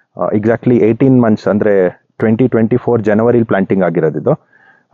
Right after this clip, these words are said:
ಆ, these are all, ಆ, ನಿಮ್ಗಿದು ಯಾವ ಥರ ಪ್ಲಾನ್ ಮಾಡಿರೋದು ಅಂತಂದ್ರೆ, ಮೆಕ್ಯಾನೈಸೇಷನ್‌ಗೆ ಹೆಲ್ಪ್ ಆಗಂಗೆ. ಅಂದ್ರೆ ನಿಮ್ಗಿದು, ಇದೊಂದು ಏಟ್ ಫೀಟ್ ಇದೆ. ಆಮ್, ಇಲ್ಲೇನಾದ್ರು ವೆಹಿಕಲ್ ಓಡಾಡ್ಬೇಕು ಅಂತಂದ್ರೆ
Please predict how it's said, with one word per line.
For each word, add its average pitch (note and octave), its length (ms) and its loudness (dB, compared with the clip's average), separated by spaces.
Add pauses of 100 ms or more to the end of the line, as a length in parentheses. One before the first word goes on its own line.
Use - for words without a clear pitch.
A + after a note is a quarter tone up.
ಆ, F#2 220 0
these A#2 240 -2
are B2+ 100 0
all, B2 340 2
ಆ, G#2 160 2
ನಿಮ್ಗಿದು A#2 440 0
ಯಾವ A#2 180 0
ಥರ C3 200 -2
ಪ್ಲಾನ್ A#2+ 300 0
ಮಾಡಿರೋದು A2+ 400 0
ಅಂತಂದ್ರೆ, A2 560 -2 (320)
ಮೆಕ್ಯಾನೈಸೇಷನ್‌ಗೆ D3 840 0
ಹೆಲ್ಪ್ C#3 340 0
ಆಗಂಗೆ. E2 420 -4
ಅಂದ್ರೆ A#2+ 240 0
ನಿಮ್ಗಿದು, B2 460 0
ಇದೊಂದು C3 360 0
ಏಟ್ B2+ 260 0
ಫೀಟ್ A#2+ 240 -2
ಇದೆ. G#2 280 -2 (480)
ಆಮ್, F#2+ 440 -2
ಇಲ್ಲೇನಾದ್ರು B2 440 2
ವೆಹಿಕಲ್ B2 300 2
ಓಡಾಡ್ಬೇಕು A#2+ 500 0
ಅಂತಂದ್ರೆ A2+ 560 -4